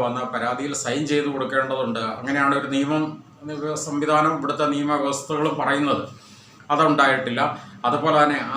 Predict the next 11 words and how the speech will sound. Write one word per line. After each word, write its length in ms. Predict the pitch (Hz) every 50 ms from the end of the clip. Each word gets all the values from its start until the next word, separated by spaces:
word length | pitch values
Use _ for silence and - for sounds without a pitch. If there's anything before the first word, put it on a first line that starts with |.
| 147
ആ 20 | 160 175 165 - 120 - - - - - - - -
പരാതിക്കാരി 640 | 131 135 151 160 156 170 160 165 175 165 156 143 127 - -
ഇവിടെ 200 | - - - 165 151 139
വന്ന് 140 | 139 143 143 139 139
ഒരു 80 | 143 139 143 147
മൊഴി 220 | 151 175 202 202 196 -
കൊടുക്കേണ്ടതുണ്ട്. 680 | 165 151 147 135 143 135 131 131 123 117 113 113 135 139 - 147
ആ 20 | 139 139 135 139
മൊഴി 220 | 139 147 156 175 185 160 151
ഒരു 120 | 147 151 160 143
വനിതാ 260 | 139 139 143 143 156